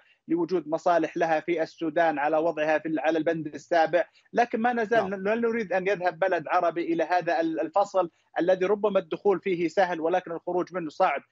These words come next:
Speaker 1: لكن أعتقد أن هناك أمور ستمارس، آه، خلف، ربما خلف الستار كما يقال، على طرفي النزاع من أجل التهدئة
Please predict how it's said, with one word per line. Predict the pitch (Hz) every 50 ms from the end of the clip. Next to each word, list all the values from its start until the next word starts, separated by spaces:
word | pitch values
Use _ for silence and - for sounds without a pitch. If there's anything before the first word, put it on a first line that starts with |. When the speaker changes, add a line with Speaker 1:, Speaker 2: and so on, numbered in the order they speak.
| _ _ _ _
Speaker 1:
لكن | 160 185 202 208 - 220 202 -
أعتقد | 202 185 196 185 - 226 220 - 160 147 - -
أن | 160 160 160
هناك | 160 175 175 170 160 -
أمور | 160 165 - 180 170 170 180 180 160
ستمارس، | - 160 156 - 165 165 175 170 160 151 147 139 - _ _ _ _ _ -
آه، | - - - 160
خلف، | 156 - 214 240 254 214 - _ 165
ربما | 165 175 160 143 160 160 156 156 156 143 147
خلف | 147 - 196 185 165 -
الستار | 170 156 - 170 - 185 175 160 -
كما | - 165 160 160 156 151
يقال، | 147 151 151 - - 160 151 139 - _ _ _ _ -
على | 160 175 175
طرفي | - - 190 180 175 - 180 170 175
النزاع | 165 165 160 156 143 165 180 170 147
من | 143 147 156
أجل | 180 - 180
التهدئة | 175 - - 180 170 175 180 180 180